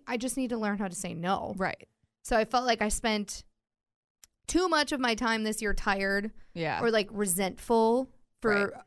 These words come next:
Speaker 1: something that I could
Speaker 2: Of
Speaker 1: have
Speaker 2: time you missed.
Speaker 1: prevented. Yes.
Speaker 2: Yeah.
Speaker 1: So,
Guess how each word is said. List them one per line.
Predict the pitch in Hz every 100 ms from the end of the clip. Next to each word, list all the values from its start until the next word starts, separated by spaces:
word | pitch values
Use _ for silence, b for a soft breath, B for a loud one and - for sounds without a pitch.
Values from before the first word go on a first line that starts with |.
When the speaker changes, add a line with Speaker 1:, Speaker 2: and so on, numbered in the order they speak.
| _
Speaker 1:
something | - 208 196
that | 185 -
I | 165
could | -
Speaker 2:
Of | 175
Speaker 1:
have | -
Speaker 2:
time | 156 143
you | 76
missed. | -
Speaker 1:
prevented. | 208 190 214 - - _ _ _ _ _
Yes. | - - -
Speaker 2:
Yeah. | 165 - - _ _ _ _ _ _ _ _ _
Speaker 1:
So, | - - 330 311 311 311 302 302 302 302